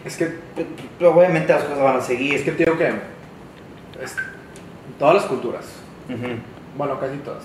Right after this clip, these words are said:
Speaker 1: pero es porque algunos atributos que tienen los animales los queremos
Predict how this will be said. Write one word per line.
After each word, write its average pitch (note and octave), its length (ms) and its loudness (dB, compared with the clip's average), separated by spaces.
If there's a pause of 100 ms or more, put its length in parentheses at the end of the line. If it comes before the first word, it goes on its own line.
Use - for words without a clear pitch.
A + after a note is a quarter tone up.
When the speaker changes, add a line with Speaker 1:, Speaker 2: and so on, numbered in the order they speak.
Speaker 1:
pero A#2+ 240 -2 (760)
es C3+ 140 -2
porque D#3+ 360 0
algunos C3+ 500 0
atributos C3+ 760 -4 (480)
que - 80 -12
tienen A2+ 300 -6
los - 120 -6
animales G#2+ 420 -6 (600)
los A2+ 160 -8
queremos G2+ 400 -6